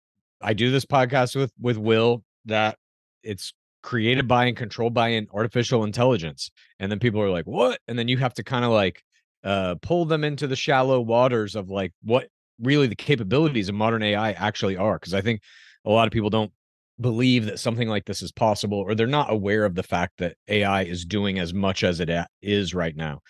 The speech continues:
and still continuing to, to add new kind of, uh,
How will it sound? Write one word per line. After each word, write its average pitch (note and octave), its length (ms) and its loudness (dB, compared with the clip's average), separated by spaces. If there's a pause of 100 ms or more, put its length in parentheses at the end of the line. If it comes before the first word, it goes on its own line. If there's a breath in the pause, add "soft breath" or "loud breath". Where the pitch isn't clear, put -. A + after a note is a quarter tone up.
(180 soft breath)
and A#2+ 260 0
still A#2 240 4
continuing G#2 520 -2
to, F2 260 -2
to F2+ 200 -4
add G2 240 2
new G2 380 -2
kind F#2 380 -4
of, E2+ 160 -6
uh, E2+ 320 -2